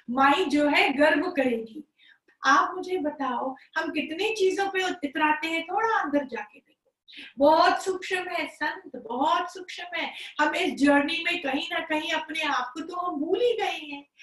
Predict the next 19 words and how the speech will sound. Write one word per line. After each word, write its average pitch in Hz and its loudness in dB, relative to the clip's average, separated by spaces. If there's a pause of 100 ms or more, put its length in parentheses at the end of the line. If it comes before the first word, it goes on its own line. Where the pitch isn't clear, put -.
(280)
We 330 6
have 359 4 (220)
lost - 4
it, - -8
we 339 4
have 370 8
become 349 0
somebody 392 2 (220)
else, 392 -2 (280)
we 311 2
become 370 2
something 370 -2 (240)
else, 392 2 (240)
we 311 0
become 381 2 (140)
something 392 -4
which 381 -2
we 320 -2
have 370 4